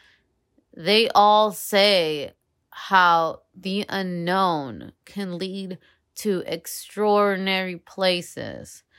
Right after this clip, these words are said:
but it has to require to take the first step. And like I've even said in previous episodes, there are TikTokers, there are YouTubers, there are Instagram people who honestly can help you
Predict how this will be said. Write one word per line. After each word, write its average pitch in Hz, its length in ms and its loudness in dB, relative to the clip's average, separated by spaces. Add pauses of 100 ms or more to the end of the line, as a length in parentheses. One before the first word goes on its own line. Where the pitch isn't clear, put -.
(480)
but 147 600 2
it 165 440 -4
has 180 600 0
to 196 260 -8
require 156 680 0
to 165 160 -14
take 156 480 -10 (360)
the 165 120 -4
first 147 800 -8
step. - 480 -4 (400)
And 170 600 -2 (320)
like 175 160 -2
I've 190 140 2
even 202 240 -4
said 196 260 0
in 175 100 -8
previous 180 420 -8
episodes, 170 460 -4
there 165 120 0
are 139 260 -2
TikTokers, 220 1120 -2
there 165 140 2
are 160 100 -2
YouTubers, 214 960 -4
there 165 100 2
are 165 140 0
Instagram 214 680 -6
people 214 460 -4
who 175 320 -4 (440)
honestly 190 560 -2
can 208 220 -8
help 185 500 -2
you 147 420 -8